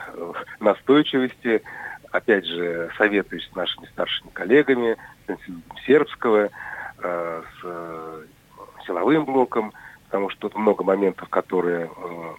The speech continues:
и, э, необходимо с разными ведомствами согласовывать, мы все-таки выпустили эту программу и, э, даже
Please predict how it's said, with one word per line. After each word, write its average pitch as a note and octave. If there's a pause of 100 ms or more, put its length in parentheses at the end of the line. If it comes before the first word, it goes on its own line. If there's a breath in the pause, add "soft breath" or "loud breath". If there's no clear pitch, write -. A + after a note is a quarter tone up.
и, F2 (1080 loud breath)
э, G2 (180)
необходимо G2+ (100)
с -
разными G#2
ведомствами F2
согласовывать, F2 (260)
мы A#2
все-таки G2+
выпустили F#2+
эту -
программу A2+
и, F#2+ (500 loud breath)
э, F2+ (440)
даже F#2